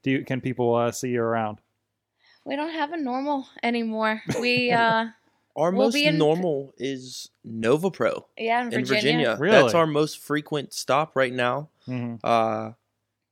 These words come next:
Speaker 3: we just debuted at Revenge at their inaugural show
Speaker 1: That's up in Erie, P A.
Speaker 3: in
Speaker 2: Erie.
Speaker 3: Erie.
Speaker 1: Mm-hmm.
Speaker 2: We have P W X in North Carolina.
Speaker 1: Mm-hmm.
Speaker 3: That
Speaker 2: Pure
Speaker 3: will be
Speaker 2: D W X.
Speaker 3: debuting for
Speaker 2: Pure.
Speaker 3: this Saturday.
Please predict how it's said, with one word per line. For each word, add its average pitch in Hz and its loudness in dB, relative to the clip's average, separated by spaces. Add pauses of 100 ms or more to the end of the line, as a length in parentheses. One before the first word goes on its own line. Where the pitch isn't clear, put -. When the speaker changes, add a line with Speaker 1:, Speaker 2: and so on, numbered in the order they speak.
(120)
Speaker 3:
we 117 0
just 117 0
debuted 123 2
at 117 2
Revenge 117 -2 (260)
at 110 0
their 120 2
inaugural 110 -2
show 117 0
Speaker 1:
That's - -12
up 139 -2
in 131 -4
Erie, 127 -2
P 147 -4
A. 120 -4
Speaker 3:
in 120 -2
Speaker 2:
Erie. 117 4
Speaker 3:
Erie. 117 -2
Speaker 1:
Mm-hmm. 107 -10 (200)
Speaker 2:
We 226 -6
have - -8
P 262 -8
W 233 -4
X 220 -4
in 214 -8
North 202 -10
Carolina. 240 -6 (160)
Speaker 1:
Mm-hmm. 110 -8
Speaker 3:
That 113 4
Speaker 2:
Pure 120 2
Speaker 3:
will 113 0
be 120 2
Speaker 2:
D - -
W 113 0
X. 113 -4
Speaker 3:
debuting 117 2
for 117 0 (160)
Speaker 2:
Pure. 220 -8 (340)
Speaker 3:
this - 0
Saturday. 120 2